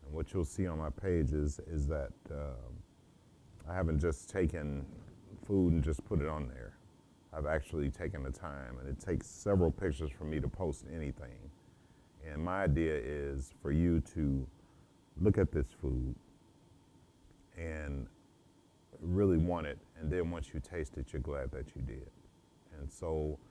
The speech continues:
you can, uh, either look 'em, look me up by those names, or you can go to, uh, Food Art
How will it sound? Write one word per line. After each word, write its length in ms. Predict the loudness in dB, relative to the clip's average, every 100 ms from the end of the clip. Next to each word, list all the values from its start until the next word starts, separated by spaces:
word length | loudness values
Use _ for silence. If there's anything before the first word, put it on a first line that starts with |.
| -20 -20 -20 -18 2
you 180 | 6 6
can, 280 | 6 0 0
uh, 500 | -2 -2 -2 -2 -6 -10 -20 -20 _ _ _ _ _ _ _ -20 -20 -20 -18 -16 -18 -20 -4 6
either 240 | 8 10
look 180 | 8 8
'em, 160 | 4 0
look 220 | 0 0 0
me 120 | -2
up 120 | 0
by 140 | 0 2
those 260 | 2 2
names, 400 | 0 0 -2 -2
or 160 | 0 2
you 120 | 4
can 120 | 2
go 200 | 2 2
to, 500 | 0 -2 0 2 0
uh, 320 | -4 -8 -8 -10 2
Food 280 | 6 6 6
Art 260 | 2 0